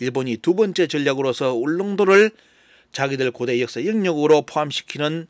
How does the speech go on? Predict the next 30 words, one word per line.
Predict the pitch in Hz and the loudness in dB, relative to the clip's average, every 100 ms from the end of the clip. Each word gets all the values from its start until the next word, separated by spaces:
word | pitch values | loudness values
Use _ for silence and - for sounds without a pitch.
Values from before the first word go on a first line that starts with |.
| - | -12
작업을 | 98 107 110 120 135 135 | -12 -8 0 0 0 -2
하고 | - 165 | -6 -4
있다는 | 156 139 120 | -4 -2 -2
것을 | 117 127 156 151 - | -2 -2 -2 -4 -12
여러분들께 | 117 113 113 113 - 123 | -6 -6 -6 -8 -6 -6
소개를 | 120 160 143 120 | -6 -6 -4 -4
해드렸습니다. | 107 143 143 104 85 - - _ - - - - | -2 -2 -2 -6 -12 -14 -16 _ -20 -20 -10 -4
오늘 | 214 170 | 0 4
방송 | 156 156 156 | 4 2 0
여러분들 | 143 143 147 143 139 120 | 0 0 2 2 2 -4
주변에 | 139 147 143 | -6 -2 -2
많은 | 117 90 139 208 | -2 -4 -2 -2
분들에게 | 180 156 151 139 | -4 -2 -2 0
알려주시고요. | 170 139 127 - 120 135 117 _ - _ | -2 -4 -6 -2 2 2 2 _ -20 _
여러분들 | 117 127 135 135 | -8 -6 -2 -2
우리 | 127 127 175 | 0 0 0
세대가 | 190 190 165 | 2 2 2
아니면 | 151 139 127 | 2 -4 -2
다음 | 190 190 165 | -2 -2 -6
세대에 | 151 139 139 | -6 -4 -4
당할 | 117 110 117 | -6 -6 -4
일입니다. | 117 127 120 - - _ _ | -4 -8 -6 -8 -10 _ _
반드시 | - 101 113 113 107 | -14 -10 -8 -8 -10
대비하고 | - 98 113 113 98 123 165 | -8 -8 -4 -4 -4 -2 -2
대책을 | - 190 - 180 160 | -2 -10 -8 -8 -6
세워야 | - 151 | -2 -2
됩니다. | - - 80 - _ - _ | -2 -14 -18 -18 _ -20 _
많은 | 92 110 127 127 | -4 -2 0 -4
후원 | - 180 170 | 0 2 2
부탁드리고 | 147 151 - 151 170 | -4 -6 -4 4 4